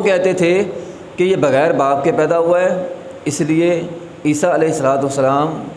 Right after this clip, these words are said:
اور مریم اور اللہ تعالیٰ، یہ مل کر، تثلیث کا عقیدہ تھا ان کا، یہ مل کر ایک خدا ہے، اور نبی علیہ الصلوۃ والسلام نے کہا تھا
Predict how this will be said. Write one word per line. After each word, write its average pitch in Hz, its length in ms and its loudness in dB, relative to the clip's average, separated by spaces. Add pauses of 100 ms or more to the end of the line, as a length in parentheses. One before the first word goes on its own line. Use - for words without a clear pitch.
(100)
اور 127 180 2 (140)
مریم 151 420 2 (320)
اور 135 220 2
اللہ 123 360 2
تعالیٰ، 135 280 2 (200)
یہ 131 80 2 (180)
مل 185 220 2
کر، 139 220 2 (120)
تثلیث 165 480 0
کا 143 200 2
عقیدہ 117 400 0
تھا 156 100 0
ان 156 200 -4
کا، 160 120 2 (160)
یہ 123 140 0
مل 147 240 0
کر 156 100 2
ایک 123 280 0
خدا 98 280 -2
ہے، 87 140 -4 (640)
اور 127 140 0
نبی 147 240 2
علیہ 185 120 2
الصلوۃ 156 180 2
والسلام 139 340 0
نے 135 80 0
کہا 123 220 2
تھا 139 200 -2